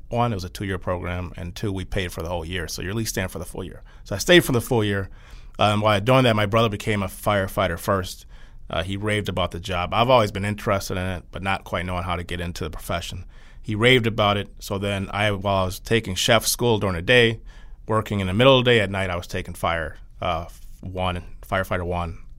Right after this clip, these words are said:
firefighter two E M T classes. So I got hired. I actually got hired in, in Madison when I was a young age of nineteen years old, uh, close to twenty.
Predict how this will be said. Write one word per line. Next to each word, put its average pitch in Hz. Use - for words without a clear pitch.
firefighter 87
two 87
E 82
M 85
T 87
classes. -
So -
I 110
got 135
hired. 131
I 87
actually 107
got 101
hired 104
in, 98
in 98
Madison 101
when 98
I 98
was 92
a 90
young 98
age 98
of 98
nineteen 95
years 87
old, 101
uh, 85
close 104
to -
twenty. 98